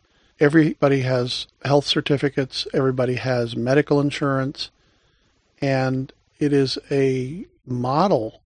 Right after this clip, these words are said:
of how it should be done. And then I come back here and look that everybody's just, you know, trying to squeak it along.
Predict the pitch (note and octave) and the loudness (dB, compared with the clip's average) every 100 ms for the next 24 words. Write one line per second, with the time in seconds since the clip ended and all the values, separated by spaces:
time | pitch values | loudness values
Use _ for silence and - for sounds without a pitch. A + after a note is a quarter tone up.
0 | _ - C3 B2 C3 - - D3 D3 D3+ | _ 0 0 0 -6 -14 -4 2 2 2
1 | - C#3 C#3+ C#3 E3 G2+ G#2+ _ _ _ | -2 -2 0 0 0 -2 -8 _ _ _
2 | _ _ _ _ _ - C3+ C#3 D3 - | _ _ _ _ _ -4 0 2 0 2
3 | D3 C#3 - - D#3+ D3 C#3+ C3 C3 C#3+ | 2 2 0 -2 0 0 -2 -2 0 -2
4 | - _ C3+ B2+ C3 C#3+ C3+ C3 A#2+ - | -6 _ -4 -2 -2 0 0 0 -2 -8
5 | - _ _ _ C3 C3 C#3 C3+ C3+ B2+ | -10 _ _ _ -6 -6 -4 -2 -2 -2
6 | - - C3+ C#3+ C3 B2+ E3 C#3+ A#2 | -2 -4 -2 -2 -2 -4 -6 -8 -12